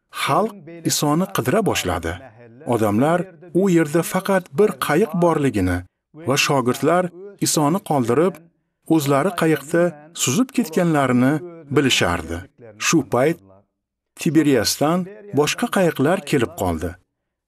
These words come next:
Qayiqlar to'xtagan joy Rabbimiz Iso o'z shukrona duosini o'qigan va xalq non yegan yerga yaqin edi. Odamlar Iso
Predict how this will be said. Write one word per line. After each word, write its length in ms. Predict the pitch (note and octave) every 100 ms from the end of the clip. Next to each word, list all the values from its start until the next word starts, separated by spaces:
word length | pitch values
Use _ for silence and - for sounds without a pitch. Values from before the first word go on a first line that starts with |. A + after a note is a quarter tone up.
| -
Qayiqlar 440 | C3+ C3+ C#3 E3
to'xtagan 560 | E3 D3+ - C3 A#2+ G2
joy 260 | F2+ C#3 F#3+ D3+ C#3+ A2
Rabbimiz 460 | C3+ C#3 D3 C3 -
Iso 360 | - - D#3+ F3+ - D3+ C3+
o'z 200 | G3 A3
shukrona 500 | - - C#3+ B2+ G#3
duosini 460 | F3 D#3 C#3 D#3 D3+ D3
o'qigan 480 | C3+ G#2+ A2 F2+ E2 _ _ _ -
va 180 | A#2+
xalq 400 | A#2 - F3 G3 - - -
non 300 | A2+ C#3 A3
yegan 360 | F#3+ D#3+ D#3 D3+
yerga 420 | C#3 B2 B2 A#2 A#2+ - -
yaqin 340 | A#2 - G2
edi. 260 | F#2 E2+ D#2 - _ _ _ _ _ _ _ _ _ _ _ _ _ _ _ _ _ _
Odamlar 520 | B2 G#2+ G2 G#2 C#3 D#3 G#3+ F3+
Iso 280 | A2 - C#3